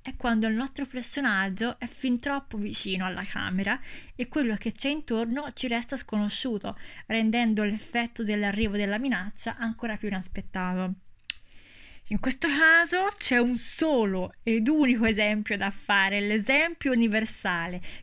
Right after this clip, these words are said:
che raramente altri film sono riusciti a superare per quanto riguarda lo spazio positivo. Ti dico solo un titolo. Insidious, del duemilaundici,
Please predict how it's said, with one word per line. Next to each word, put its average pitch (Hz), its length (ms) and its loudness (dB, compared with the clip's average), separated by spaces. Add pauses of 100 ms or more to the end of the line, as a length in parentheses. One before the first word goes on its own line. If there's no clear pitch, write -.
che 214 140 0
raramente 220 560 0
altri 208 240 0
film 214 300 0
sono 202 260 2
riusciti 208 480 -2
a 190 40 -2
superare 214 600 0
per 202 100 -4
quanto 240 320 4
riguarda 214 400 0
lo 214 100 0
spazio 214 400 -6
positivo. 190 640 0 (1040)
Ti 302 120 4
dico 330 200 6
solo 302 300 4
un 269 140 8
titolo. 214 480 2 (1080)
Insidious, 226 960 2 (460)
del 240 280 2
duemilaundici, 233 1080 2